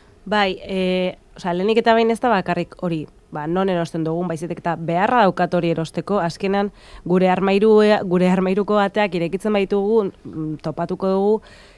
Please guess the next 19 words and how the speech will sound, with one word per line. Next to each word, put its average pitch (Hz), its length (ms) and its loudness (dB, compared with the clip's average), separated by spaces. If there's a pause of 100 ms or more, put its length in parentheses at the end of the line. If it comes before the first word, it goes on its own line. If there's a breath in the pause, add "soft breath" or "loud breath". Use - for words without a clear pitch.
(100)
kristonako 202 560 0
arropa, 214 480 4 (220)
pertsona 202 360 -4
askok 214 400 -4
adibidez, 196 400 -2
e, 180 560 -2
e, 160 220 -10 (160)
etiketekin 196 680 -2
oraindik 175 380 -2
mantentzen 180 480 -2
dabe, 185 280 -2 (420 loud breath)
eta 190 260 -2
beste 185 240 -2
askok, 233 360 0
ba, 165 280 -2
igual 190 400 0
erabiltzen 208 480 0
dabena, 233 340 4
baina 180 440 -2